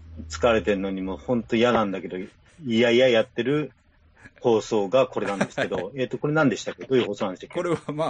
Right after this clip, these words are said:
Speaker 2: あ、あの、えーっと、今度のね、東西オカルト自慢に向けて、やるぞっていうね。
Speaker 1: はい。
Speaker 2: なんていうんですか。景気づけの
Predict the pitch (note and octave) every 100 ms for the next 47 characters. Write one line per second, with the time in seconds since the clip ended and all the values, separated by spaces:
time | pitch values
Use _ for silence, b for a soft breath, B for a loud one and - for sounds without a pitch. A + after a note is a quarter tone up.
0 | G2+ A#2 B2 A#2 A2+ - _ B B B
1 | _ _ C3 A2 A2 G#2+ - _ - G2+
2 | G2 F#2+ F#2 F2+ G2+ - - _ _ -
3 | - F#3 F3+ A#2+ B2+ D3+ - A3+ F3 D3+
4 | D3+ E3 C#3+ C3 D3 A2 D#2+ C#2 - -
5 | B2+ B2+ C3+ A2+ - D#2 - - - -
6 | - - - - - B2 A2 D#3 C#3 D3
7 | D#3 - - F#2 F#2+ E2+ G3+ - - -
8 | - - - - - B2+ - - - -
9 | B B B - - - F3 E3 D#3 C3+
10 | C3 A#2+ G#2